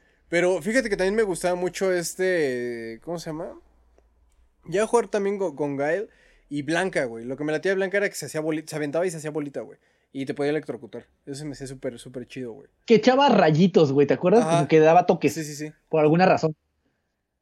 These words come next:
Speaker 2: No, este, y al-, y, eh, algo bien cagado, güey, era que, este,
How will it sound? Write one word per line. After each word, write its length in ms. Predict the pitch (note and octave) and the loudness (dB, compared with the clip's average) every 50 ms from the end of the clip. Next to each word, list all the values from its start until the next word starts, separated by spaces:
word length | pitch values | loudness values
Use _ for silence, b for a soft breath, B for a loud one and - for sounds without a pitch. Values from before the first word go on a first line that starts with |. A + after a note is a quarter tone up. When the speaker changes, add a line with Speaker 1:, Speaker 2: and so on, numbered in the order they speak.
| - - | -14 -8
Speaker 2:
No, 260 | G3 F3 F#3+ G3+ G#3+ - | -6 -2 -2 -2 -2 2
este, 760 | C3+ C#3+ C#3+ C#3 C#3 B2+ - - - _ - D#3 D3 D3 F3 | 4 4 6 6 4 2 -2 -10 -10 _ 4 6 6 8 8
y 100 | A3 G#3+ | 8 6
al-, 160 | A#3 B3 A3 | 6 6 4
y, 120 | A#3 A3+ | 2 0
eh, 200 | A3+ - G3+ - - | 0 0 -2 -6 0
algo 160 | - A3 B3 C4+ | 2 2 4 6
bien 120 | C4+ C4+ | 4 4
cagado, 400 | B3+ C#4 B3+ B3 A#3 A3+ A#3+ A#3+ | 4 4 4 6 6 8 6 8
güey, 180 | A#3 A#3 B3 A3+ | 8 6 6 6
era 160 | A3+ A3 A3+ | 4 4 4
que, 280 | A3 - - G#3 F3+ D#3+ | 2 4 4 6 6 6
este, 680 | C#3+ - - _ _ D#3+ D3 C#3 C3+ C3+ C3 B2+ - | 4 0 -6 _ _ 4 6 6 8 6 4 2 -2